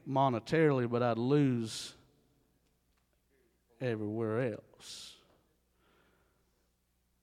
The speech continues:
And so what we decided to do is just continue to trust God. You know? And, and I was honored that the position was offered to me,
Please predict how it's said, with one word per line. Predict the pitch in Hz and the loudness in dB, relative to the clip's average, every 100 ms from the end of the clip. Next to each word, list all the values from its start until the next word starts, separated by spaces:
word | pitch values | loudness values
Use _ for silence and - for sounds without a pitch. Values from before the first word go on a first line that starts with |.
| _ _ _ _ _ _ _ - | _ _ _ _ _ _ _ -4
And | 151 | 2
so | 156 151 | 4 6
what | 147 170 | 6 4
we | 147 | 2
decided | 135 123 151 135 123 | -2 -2 0 0 0
to | 170 | -2
do | |
is | 180 | -2
just | 123 113 | -4 -8
continue | 120 131 127 123 | -8 -4 -4 -4
to | 131 | -6
trust | 185 180 - | -8 -10 -10
God. | 262 117 - _ _ _ _ _ _ _ _ _ _ _ _ _ _ _ _ _ _ _ - _ _ _ _ 175 175 _ _ _ _ _ _ _ _ _ - | -12 -12 -18 _ _ _ _ _ _ _ _ _ _ _ _ _ _ _ _ _ _ _ -20 _ _ _ _ _ _ _ _ _ _ _ _ _ _ _ -16
You | 143 | -10
know? | 147 160 - - - - 170 | -10 -10 -16 -20 -20 -10 -4
And, | 160 | 0
and | 165 | 4
I | 185 | 4
was | 180 | 4
honored | 160 240 147 113 | 0 0 -4 -2
that | 117 117 | -6 -4
the | 113 107 | -6 -6
position | - 131 147 147 | -6 -4 -4 -4
was | 143 131 | -6 -4
offered | 190 - 120 | -6 -8 -10
to | 117 | -10
me, | 104 | -8